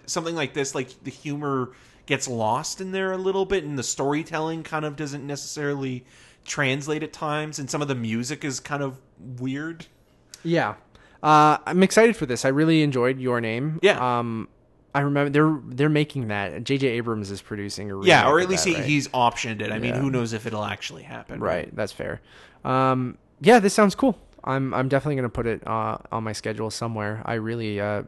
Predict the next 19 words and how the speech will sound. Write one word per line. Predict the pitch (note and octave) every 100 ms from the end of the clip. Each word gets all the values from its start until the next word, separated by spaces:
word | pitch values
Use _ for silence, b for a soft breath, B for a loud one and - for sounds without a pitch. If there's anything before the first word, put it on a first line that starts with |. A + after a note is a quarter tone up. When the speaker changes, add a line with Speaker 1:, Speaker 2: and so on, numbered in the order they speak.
| -
Speaker 2:
I | F#2+
dug | - A2 A2
Your | G#2+ G2+
Name, | G#2+ A#2+ G2 - -
and, | G2+ G#2 G#2
uh, | D2+ E2+ F2 - b b b b b
um, | - G#2+ G#2+ -
it's | D3+ C#3+
just | D#3 -
a |
nice | C#3 B2 -
change | - A2 A2 A#2+
from | A2+ G2+ G2 - - - -
your | A2+
typical | - A#2 G#2 G2+
festival | F#2+ F2+ - G#2+ F#2+
fare | - F2 D#2+
too, | - A2 G2+
right? | E2 A#2+